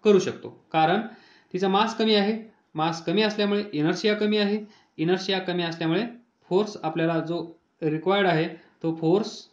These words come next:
तेवढा फोर्स आपल्याकडे available आहे टॉय कारसाठी, टॉय कार. पण याच ठिकाणी तुम्ही real कार घ्या,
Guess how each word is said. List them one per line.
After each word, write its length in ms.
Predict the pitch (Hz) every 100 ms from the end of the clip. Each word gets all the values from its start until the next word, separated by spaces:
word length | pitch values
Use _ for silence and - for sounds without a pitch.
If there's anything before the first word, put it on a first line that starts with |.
| _ _ _ -
तेवढा 220 | 180 240 247
फोर्स 200 | 220 208
आपल्याकडे 340 | 185 180 175
available 380 | 160 156 160 214 240 - _ -
आहे 280 | 147 135 120 120 _ _ _ _ _ _ _ _ _ _ _ _ _ -
टॉय 180 | 170 165
कारसाठी, 440 | 151 131 127 120 - - _ _ _ _ _ _ _ _ _ _ _ -
टॉय 280 | 143 139 190 196 - _ _ _ _ _ _ _ _ _ _ -
कार. 180 | 123 104 - _ _ _ _ _ _ _ _ _ _ _ _ _ _ _ _ 214
पण 260 | 185 175 - - _ _ _ _ _ -
याच 300 | 180 226 -
ठिकाणी 320 | 214 190 185 196
तुम्ही 200 | 190 208 - - -
real 320 | 170 185 214 220
कार 200 | 156 139
घ्या, 160 | 123